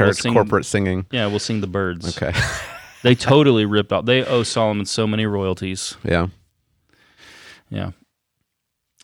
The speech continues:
Speaker 1: There's nothing new under the sun, and they demonstrated it by
Speaker 2: Mm.
Speaker 1: ripping off Solomon. <laughs>
Speaker 2: Yeah.
Speaker 1: So, yeah, this, this is about time.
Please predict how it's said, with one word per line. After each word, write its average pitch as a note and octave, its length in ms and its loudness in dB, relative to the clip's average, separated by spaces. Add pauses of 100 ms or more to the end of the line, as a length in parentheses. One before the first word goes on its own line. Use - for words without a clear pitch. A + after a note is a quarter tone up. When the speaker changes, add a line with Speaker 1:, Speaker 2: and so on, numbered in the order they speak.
(160)
Speaker 1:
There's A#2+ 180 -2
nothing D3+ 320 4
new C3 120 4
under A#2+ 140 2
the G2+ 80 -4
sun, G#2+ 400 -2
and G2 280 -6
they G#2 160 2
demonstrated F#2 680 -8
it - 160 -12 (140)
by G2 140 -8
Speaker 2:
Mm. F#2 80 -6
Speaker 1:
ripping G2 280 -8
off F2 360 -12 (100)
Solomon. D#2+ 600 -8 (140)
<laughs> - 0 - (2000)
Speaker 2:
Yeah. F2 160 2
Speaker 1:
So, A2 180 0
yeah, G#2+ 160 4
this, A#2+ 220 -2
this E3 240 -2
is D3 100 -4
about G#2+ 280 2
time. G2+ 420 -2